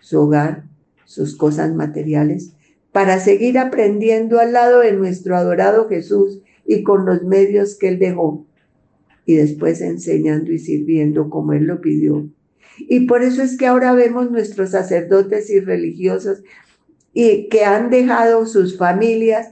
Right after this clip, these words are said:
y que ahora vemos que muchos tenían muy buenas cosas, pero lo dejan todo para compartir con los necesitados y por las personas que carecen de lo necesario.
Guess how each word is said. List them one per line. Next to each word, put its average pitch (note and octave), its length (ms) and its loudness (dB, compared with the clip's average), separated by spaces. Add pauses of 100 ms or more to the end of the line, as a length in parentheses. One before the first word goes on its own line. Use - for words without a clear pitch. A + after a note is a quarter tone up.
(320)
y G3 220 0
que G3+ 140 2
ahora G3+ 400 2
vemos G3+ 600 -2 (760)
que F3+ 400 -2
muchos G3 500 -4
tenían F3+ 540 -4
muy A#3 260 0
buenas G3 440 -4
cosas, F#3+ 500 -8 (840)
pero F#3+ 240 -2
lo F3+ 100 -2
dejan F3+ 360 -6
todo F3 320 -6
para D#3+ 300 -6
compartir D3+ 720 -6
con E3+ 180 -4
los E3+ 140 -6
necesitados D3+ 960 -4 (920)
y F#3 160 -2
por D#3 200 -8
las D3+ 180 -8
personas D3 720 -8
que C#3+ 220 -16
carecen D3 640 -8
de D3 100 -6
lo C3 140 -8
necesario. C3 800 -14